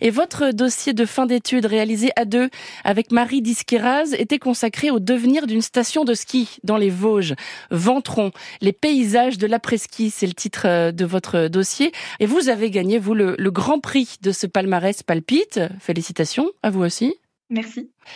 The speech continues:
Speaker 1: Qu'est-ce qui vous a poussé, Camille, à, à vous intéresser à, à cet enjeu-là, l'après-ski dans les Vosges ?
Speaker 2: Alors, euh, il faut dire qu'on habite toutes les deux au pied du massif des Vosges, donc, euh, ce choix du sujet, il s'est vraiment fait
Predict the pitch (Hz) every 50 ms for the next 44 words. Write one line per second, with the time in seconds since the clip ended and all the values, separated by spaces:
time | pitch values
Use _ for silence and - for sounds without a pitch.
0 | - - _ - 359 403 - - - 339 285 262 226 226 220 214 - 240 220 -
1 | - 233 233 247 - 247 214 208 208 220 226 214 196 190 190 190 - 190 185 196
2 | 202 185 202 196 - 208 190 196 190 - - 220 202 185 180 175 175 - - 180
3 | - - 220 214 - 226 226 208 185 208 208 202 196 190 190 208 262 - _ -
4 | 196 208 202 - - 226 - - - 220 226 226 247 262 - 269 196 185 190 185
5 | 175 185 185 196 202 202 170 175 - _ _ _ _ _ - 214 220 226 220 226
6 | 233 226 226 226 226 226 226 - - 240 - 262 269 262 - 247 233 233 226 220
7 | 214 226 226 - - - - 269 254 214 262 269 269 254 226 220 226 - 277 262
8 | 226 247 233 233 226 233 247 226 214 196 220 226 214 220 247 294 359 359 254 220
9 | 233 220 226 226 226 226 220 220 214 214 214 214 214 - - 233 220 214 208 -
10 | - 240 240 220 220 214 - - 247 226 226 254 262 247 233 - - 214 208 202
11 | 214 220 233 247 247 254 - 262 247 240 233 233